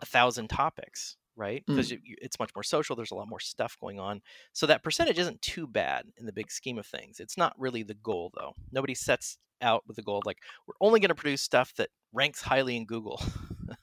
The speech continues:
Speaker 2: Yeah.
Speaker 1: Like, that's an S E O nightmare. Like, I don't even believe in that. Uh, what I'm saying is you wanna, the way to think of this is, "I wanna produce things that are useful to other people." You may or may not want to do that. You might wanna say, "Look, I only wanna produce stuff that's useful to me and my group of regulars."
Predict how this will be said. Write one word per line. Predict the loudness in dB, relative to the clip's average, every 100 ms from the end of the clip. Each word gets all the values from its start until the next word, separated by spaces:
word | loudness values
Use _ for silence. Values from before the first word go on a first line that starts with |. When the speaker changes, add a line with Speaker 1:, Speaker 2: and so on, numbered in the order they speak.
| _
Speaker 2:
Yeah. | 0 0 -2 4
Speaker 1:
Like, | 4 6
that's | 4 6
an | 2
S | 2
E | 2
O | 4
nightmare. | 2 0 -2
Like, | 0 2
I |
don't | 2
even | 0
believe | -2 0 -2
in |
that. | -4 -6 -8 -14 -20 _
Uh, | 0 2
what | 6 6
I'm |
saying | 8 6
is | 6 2 -6
you | 0 4
wanna, | 4 2 _ _ _ _ _ -6
the | 2
way | 4
to | 4
think | 0
of | 0
this | -2 -4
is, | -8 -4
"I | 4
wanna | 4 4
produce | 0 -4 -4
things | -4 -4 -4
that | -6
are | -6
useful | -6 -8 -8 -10
to | -10 -10
other | -10
people." | -10 -14 -14 -18 -16 -18 _ _ _ _ _
You | -8
may | 2 4
or | 4
may | 2
not | -2 -2 -2 -6
want | -10 -10
to | -10
do | -6 -4
that. | -4 -8 -10
You | -2
might | -2 -2
wanna | -6
say, | -4 0
"Look, | 0 2
I | 0
only | 2
wanna | 0 -2
produce | -4 -4
stuff | -4 -4
that's | -6 -8
useful | -10 -14
to | -8
me | -6 -4 -6
and | -6
my | -8 -8
group | -10
of | -10 -4
regulars." | -4 -4 -10 -10 -12